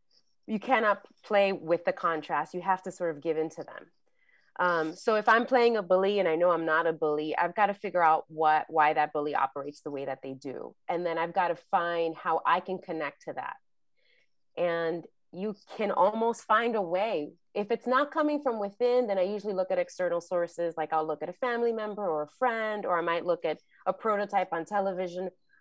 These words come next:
But as an artist, I've gotta be able to get inspired, right? So I'm constantly looking for that inspiration, whether it's from within,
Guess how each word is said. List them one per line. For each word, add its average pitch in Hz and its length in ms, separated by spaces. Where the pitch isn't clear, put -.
But 233 120
as 220 140
an 233 100
artist, 214 340
I've 185 160
gotta 196 220
be 180 240
able 170 160
to 175 120
get 165 200
inspired, 160 800
right? 170 240
So - 120
I'm 180 100
constantly 190 480
looking 170 400
for 160 180
that 151 140
inspiration, 156 720
whether 262 300
it's 269 280
from 208 220
within, 202 500